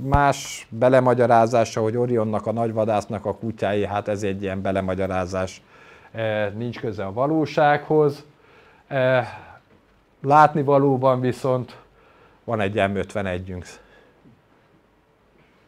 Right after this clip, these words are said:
Ugye ott a, a szélső rajzot a Blanka rajzolta, ugye, aki itt nevelkedett a Polarisba, aztán most már csillagász lett belőle.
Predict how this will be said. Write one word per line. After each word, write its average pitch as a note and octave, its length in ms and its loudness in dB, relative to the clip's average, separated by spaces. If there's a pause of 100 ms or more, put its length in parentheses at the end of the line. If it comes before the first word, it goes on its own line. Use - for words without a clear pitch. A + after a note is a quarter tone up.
(320)
Ugye C#3 220 0
ott C#3+ 140 0
a, D3 280 4
a C#3+ 60 4
szélső E3 400 2
rajzot C3 360 0
a C#3 80 2
Blanka B2+ 400 2
rajzolta, G#2+ 800 -2 (1080)
ugye, G#2+ 260 -4
aki A2 420 -4 (580)
itt - 340 -14 (200)
nevelkedett G2+ 680 -6
a G#2+ 60 -8
Polarisba, G#2+ 920 -6 (1300)
aztán G#2 360 -10
most G#2+ 220 -10
már G2+ 160 -10
csillagász G2 560 -8
lett G#2+ 140 -10
belőle. G#2 640 -6